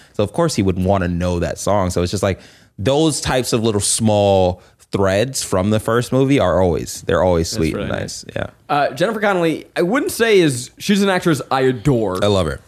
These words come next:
Speaker 2: I wouldn't say that she's given a ton
Speaker 1: Nope.
Speaker 2: to do.
Speaker 1: Nope. Just
Speaker 2: but
Speaker 1: be, just be hot.
Speaker 2: she's like, and, and, like, that's what we're s-, like, she literally, her job is to be hot.
Speaker 1: Yeah,
Speaker 2: She's
Speaker 1: yeah,
Speaker 2: like,
Speaker 1: yeah.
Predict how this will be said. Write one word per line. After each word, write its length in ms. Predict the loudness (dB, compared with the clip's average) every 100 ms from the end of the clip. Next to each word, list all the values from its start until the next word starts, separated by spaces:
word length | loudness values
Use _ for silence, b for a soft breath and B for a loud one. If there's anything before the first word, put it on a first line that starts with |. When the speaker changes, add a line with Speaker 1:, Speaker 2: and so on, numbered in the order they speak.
| -2
Speaker 2:
I 80 | 0
wouldn't 300 | 2 2 0
say 180 | 0 0
that 120 | -2
she's 240 | -6 -2
given 320 | 0 2 0 0
a 100 | -4
ton 600 | -4 -10 -2 0 0 0
Speaker 1:
Nope. 340 | 0 0 -2 -20 _ _
Speaker 2:
to 160 | 0 2
do. 360 | 4 4 4 2
Speaker 1:
Nope. 280 | 0 0 _ _
Just 200 | -4 2
Speaker 2:
but 380 | 4 4 4 2
Speaker 1:
be, 40 | 0
just 160 | 0
be 100 | 0
hot. 360 | 2 2 0 -6 _
Speaker 2:
she's 280 | -16 -8 -2
like, 180 | 2 2
and, 160 | 2
and, 140 | 2 0
like, 280 | 0 -4 -2
that's 260 | -2 -2
what 380 | -4 0 0 0
we're 220 | -6 -2
s-, 160 | -2 0
like, 140 | -2 0
she 180 | -2
literally, 340 | 2 2 4 4
her 140 | 2
job 280 | 2 2 2
is 140 | 0
to 120 | 0 -4
be 160 | -4
hot. 280 | -6 -4 0
Speaker 1:
Yeah, 180 | 2 2
Speaker 2:
She's 80 | 2
Speaker 1:
yeah, 40 | 2
Speaker 2:
like, 100 | 2
Speaker 1:
yeah. 180 | -2